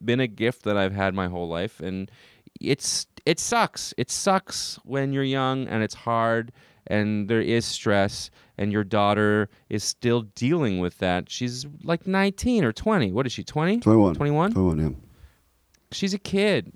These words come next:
Speaker 2: Yeah.
Speaker 1: She's a kid. She's still dealing with it, dude. She's still trying to figure out who she is. Uh, but in the end, she'll be a better person for it.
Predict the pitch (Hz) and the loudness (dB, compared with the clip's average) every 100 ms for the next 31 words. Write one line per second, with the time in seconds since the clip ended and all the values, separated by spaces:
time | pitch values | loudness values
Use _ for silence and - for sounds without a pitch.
0 | - 85 - - 147 - 170 156 110 - | -2 -2 -2 -8 -10 -6 0 2 0 -4
1 | 127 - - 156 160 131 139 135 110 92 | -6 -6 -2 0 0 0 0 2 2 0
2 | - 92 92 92 - 107 - 139 151 147 | -2 -8 -6 -6 -6 -4 0 0 2 0
3 | 147 143 120 117 127 - 110 101 117 98 | 2 2 2 2 0 -2 0 2 2 2
4 | - - _ _ _ _ _ _ _ _ | -2 -14 _ _ _ _ _ _ _ _
5 | - 107 110 110 107 107 104 123 120 127 | -4 0 0 2 2 0 -2 -2 0 0
6 | 135 131 120 147 139 120 - 120 107 107 | 0 0 0 0 0 -2 -4 -4 -2 0
7 | 107 107 107 107 107 101 104 90 - 85 | 0 0 -2 -2 -2 -2 -4 -8 -8 -8
8 | 71 52 | -8 -12